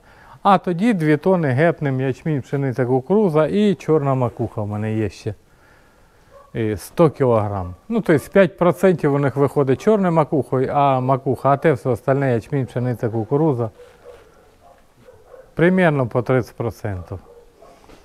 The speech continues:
Отак, і ще що я хочу сказати. То я думав, що мені не хватить корма. Ну, думаю, от не хватить корма, скільки йде.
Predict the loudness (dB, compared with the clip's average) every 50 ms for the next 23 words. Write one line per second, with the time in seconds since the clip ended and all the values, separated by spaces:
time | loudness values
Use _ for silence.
0 | _ -18 -6 0 2 2 4 4 2 0 2 2 0 0 0 2 2 2 2 4
1 | 2 2 2 2 0 -2 0 0 -4 -4 0 0 0 2 2 0 0 2 2 2
2 | 4 4 2 2 0 0 2 4 4 2 2 2 0 0 2 2 2 2 2 2
3 | 2 0 2 2 2 2 2 0 -2 0 0 2 2 2 2 0 -2 -2 0 -2
4 | 0 -2 -2 0 2 2 0 0 0 -2 -4 0 0 0 0 2 0 -2 -2 0
5 | 0 0 2 2 0 -2 -2 -2 -6 -4 -2 0 -2 0 2 2 0 0